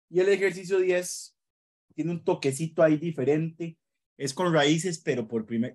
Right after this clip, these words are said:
es de ubicar números en las raíces por primera vez con números negativos. La idea es la misma, pero como ya hicimos de eso,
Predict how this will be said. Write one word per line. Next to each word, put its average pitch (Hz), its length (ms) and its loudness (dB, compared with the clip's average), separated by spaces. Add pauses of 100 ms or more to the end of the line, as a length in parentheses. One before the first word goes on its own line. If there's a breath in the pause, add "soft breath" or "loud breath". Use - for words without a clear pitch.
es 123 180 -4
de 160 80 2
ubicar 151 320 2
números 165 320 0
en 139 100 -2
las 117 160 -4
raíces 143 360 -2
por 120 220 -8
primera 127 320 2
vez 165 500 2
con 113 140 -4
números 151 300 0
negativos. 127 680 -2 (680)
La 143 160 2
idea 147 220 4
es 190 60 6
la 185 80 6
misma, 196 420 0
pero 113 340 -2 (140)
como 120 200 -8
ya 139 100 2
hicimos 190 320 -2
de 165 240 4
eso, 185 300 -6